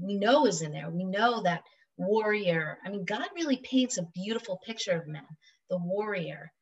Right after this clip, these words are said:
the man of integrity, bold, courageous. You know, "I got a plan for you. You're to lead this family." And of course, we could look through all through scripture.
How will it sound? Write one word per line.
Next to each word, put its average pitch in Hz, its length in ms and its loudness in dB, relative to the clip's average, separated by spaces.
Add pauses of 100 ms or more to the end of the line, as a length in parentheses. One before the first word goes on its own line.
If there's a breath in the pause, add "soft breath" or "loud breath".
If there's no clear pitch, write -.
(200)
the 175 60 -2
man 180 200 2
of 196 60 -8
integrity, 190 640 -4 (120)
bold, 185 500 4
courageous. 175 920 -2 (480 soft breath)
You 175 160 -4
know, 151 180 -12 (100)
"I 180 160 4
got 180 260 4
a 190 60 -4
plan 240 360 4
for 254 160 -4
you. 147 240 -4
You're 175 280 4
to 180 100 2
lead 202 420 -2
this 214 180 -2
family." 220 580 -2 (420 loud breath)
And 180 100 -8
of - 60 -20
course, 208 220 0
we 214 80 -8
could 185 120 -14
look 185 160 -4
through 185 220 6
all 185 260 2
through 180 200 -8
scripture. - 640 -4